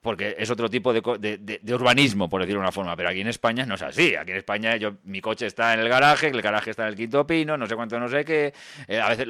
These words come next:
eh, cuando yo voy por Madrid tengo que aparcarlo en el Quinto Pino. En fin, todo ese tipo de cosas. El, a escaleras, eh, portales estrechos, eh, sitios donde no hay ascensor. Bueno, un montón de cosas que,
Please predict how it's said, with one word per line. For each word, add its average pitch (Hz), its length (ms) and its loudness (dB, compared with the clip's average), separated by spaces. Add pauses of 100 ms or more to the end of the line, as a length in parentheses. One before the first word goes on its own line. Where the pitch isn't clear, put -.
(100)
eh, 107 80 -10
cuando 110 180 -2
yo 117 180 2
voy 120 160 4
por 117 120 2
Madrid 113 320 2
tengo 117 160 0
que 110 60 0
aparcarlo 113 440 0
en 110 60 -4
el 110 100 -6
Quinto 123 300 0
Pino. 143 460 -2
En 101 80 -8
fin, 104 200 -6
todo 98 140 -2
ese 101 100 -6
tipo 101 220 -4
de 95 80 -4
cosas. 107 300 -2 (300)
El, 104 180 -8
a - 100 -6
escaleras, 139 800 6
eh, 117 60 -2
portales 110 500 0
estrechos, 135 760 2
eh, 104 380 0 (160)
sitios 107 320 -6
donde 113 180 -4
no 113 100 0
hay 113 40 4
ascensor. 139 600 4 (100)
Bueno, 92 400 -8 (120)
un 90 120 -14
montón 107 260 -4
de 107 120 -2
cosas 110 260 -4
que, 101 220 -4